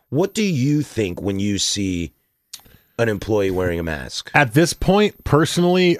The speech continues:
Speaker 2: I've stopped noticing it, really.
Speaker 1: Yeah.
Speaker 2: I mean, I notice it, but I've stopped considering it as a weird thing. I have been one who has been pretty hesitant to wear a mask around. Um, I have one. I will wear it if it's required of me.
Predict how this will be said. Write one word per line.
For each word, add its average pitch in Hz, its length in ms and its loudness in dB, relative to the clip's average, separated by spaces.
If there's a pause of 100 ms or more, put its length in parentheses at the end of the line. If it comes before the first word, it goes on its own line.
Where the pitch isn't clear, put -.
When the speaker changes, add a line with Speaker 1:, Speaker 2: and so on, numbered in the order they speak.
Speaker 2:
I've 131 180 4
stopped - 500 0
noticing 110 460 2
it, 82 100 -6
really. 87 360 -2
Speaker 1:
Yeah. 120 200 2
Speaker 2:
I 165 40 6
mean, 175 120 6
I - 20 6
notice 120 380 2
it, 90 120 -2
but 120 120 2
I've 117 140 2
stopped - 420 4
considering 123 540 2
it 110 100 4
as 104 180 2
a 101 60 2
weird 98 340 0
thing. 101 340 -2
I 151 180 4
have 143 240 2
been 135 260 6
one 123 280 4
who 120 220 2
has 113 140 0
been 117 240 2
pretty 160 420 2
hesitant 123 460 2
to 127 60 0
wear 123 180 4
a 120 60 0
mask 123 300 0
around. 131 380 2 (640)
Um, 107 440 2 (300)
I 135 100 6
have 127 280 4
one. 147 340 4 (100)
I 117 60 6
will 110 160 4
wear 117 200 6
it 117 60 2
if 110 100 -2
it's - 120 -6
required 117 380 2
of 107 100 -2
me. 120 240 0